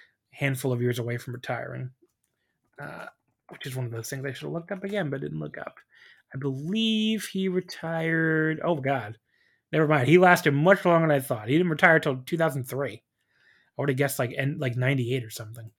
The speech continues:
Anyway. Um, but yeah, the, the match here, the heels end up beating on Choshu in the corner for a while with some, uh, pretty uninteresting offense.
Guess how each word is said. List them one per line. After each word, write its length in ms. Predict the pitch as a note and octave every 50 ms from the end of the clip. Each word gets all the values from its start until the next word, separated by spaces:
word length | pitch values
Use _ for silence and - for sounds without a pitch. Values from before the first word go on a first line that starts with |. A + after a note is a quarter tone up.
| _ _ _ _ _ _ - _ _ _ _ _ _ _ _
Anyway. 400 | F3 F3 F#3 C#3+ G#2 - - - _ _ _ _ _ _ _ _ _ _ _ _ _ _ _ _ _ _ _ _ _ -
Um, 560 | D3+ C#3+ C#3+ C#3+ C#3+ C#3+ C#3+ C#3+ D3+ - _ _ _ _ _ -
but 140 | D#3 D3+ D#3+
yeah, 200 | E3 C#3+ A#2 A#2
the, 160 | C3 D3 -
the 140 | F3 D#3 D3+
match 320 | C#3 E3 G3+ A#3 A#3+ -
here, 240 | - A3 G#3 G3+ G3+
the 80 | F#3+ E3+
heels 400 | C#3+ - G3 G#3+ A3 A3 G#3 F#3+
end 160 | F#3+ F#3 E3+
up 400 | E3+ D#3+ D#3+ D#3+ - - D#3+ C3
beating 300 | B2+ - C#4 C#4 A#3+ A3
on 160 | G#3+ G#3 G#3
Choshu 400 | G3 - G3+ F#3 F3+ E3+ - F#3
in 60 | E3+
the 60 | E3 D#3+
corner 300 | - E3+ D#3 D3 D#3 D#3
for 160 | - D3+ D3+
a 60 | D3
while 420 | C#3+ C#3 C3+ C3 C3 C3+ C#3 C#3 - - - - - _ _
with 160 | - C#3+ C3
some, 300 | C3 - - C3+ B2+ B2
uh, 280 | B2 A#2+ A#2 A2+ A#2 B2
pretty 320 | - - - G3 G#3+ G#3
uninteresting 520 | G3+ F3+ E3+ D#3+ D#3+ - D#3+ C#3+ - D3+ C#3+
offense. 600 | C3 B2+ B2+ B2+ - C3 B2 B2 B2+ B2+ -